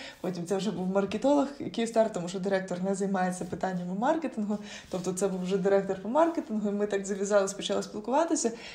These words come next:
і це абсолютно нормально. І в мене тоді був такий просто жорстокий інсайт, бо мені було десь трошечки за двадцять років, і, е, де директор Київстара, а де я з-,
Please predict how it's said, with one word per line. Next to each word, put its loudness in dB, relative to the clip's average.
і 0
це 6
абсолютно 2
нормально. 2
І 0
в -2
мене 4
тоді 0
був -2
такий 0
просто -2
жорстокий 4
інсайт, 2
бо -2
мені 0
було -2
десь -6
трошечки 0
за 0
двадцять 0
років, 0
і, 6
е, 2
де 8
директор 2
Київстара, 4
а 2
де 2
я 6
з-, -4